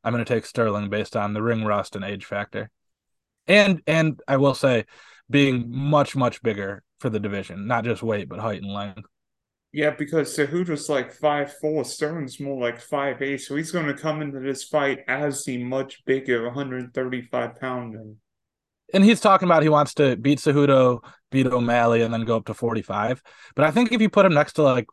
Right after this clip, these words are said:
Speaker 1: Volkanovski or Yair Rodriguez or any of those one forty-fivers,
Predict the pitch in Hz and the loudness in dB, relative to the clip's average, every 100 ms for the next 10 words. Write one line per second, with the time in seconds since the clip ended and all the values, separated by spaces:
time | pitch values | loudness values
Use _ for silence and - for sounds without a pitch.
0 | - 123 120 117 117 - 120 117 113 110 | 0 0 2 0 0 -2 -2 2 0 0
1 | 107 127 120 117 110 120 120 120 123 120 | 0 0 0 0 0 -2 0 0 0 0
2 | 113 117 104 120 117 127 117 117 131 113 | 0 -2 -2 -4 -2 -2 -2 0 0 2
3 | 107 | 0